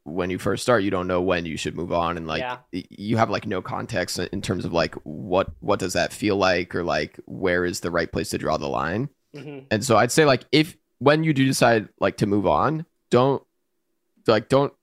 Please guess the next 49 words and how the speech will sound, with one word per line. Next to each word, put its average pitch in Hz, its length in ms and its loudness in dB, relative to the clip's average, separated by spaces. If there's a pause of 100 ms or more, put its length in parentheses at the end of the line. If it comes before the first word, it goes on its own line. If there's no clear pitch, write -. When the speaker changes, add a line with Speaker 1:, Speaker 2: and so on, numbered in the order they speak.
(160)
Speaker 1:
think 117 160 2
about 87 200 0
it - 80 -10
too - 100 -6
much. - 260 -6
Like, 107 140 -4
don't 110 160 2
Speaker 2:
Yeah. 113 60 2
Speaker 1:
let 113 100 4
it 104 80 0
beat 104 220 -4
you 95 100 4
up, 95 280 4
because 104 500 0
you 117 140 4
have 113 180 4
to 131 80 4
remember 113 360 2
that, 101 180 2
like, 87 260 0 (200)
all 110 200 6
of 117 80 0
Bug 107 180 2
Bounty 95 240 0
is 113 80 -4
basically 95 360 -2
trying 92 240 -2
to - 60 -6
beat - 200 -8
the 80 100 -2
odds. 64 480 -2
You're - 80 -2
Speaker 2:
Mm. 147 60 -4
Speaker 1:
trying 101 240 2
to, 107 100 -4
like, 85 220 0
find 104 420 0
something 107 420 -2 (280)
that - 140 2
is 104 100 -2
bad 92 460 0
that 85 200 -4
shouldn't 101 300 -2
exist, 87 580 -2
and - 160 -4
you're 95 80 -2
trying 101 220 -2
to, 85 80 -2
like, 85 180 -2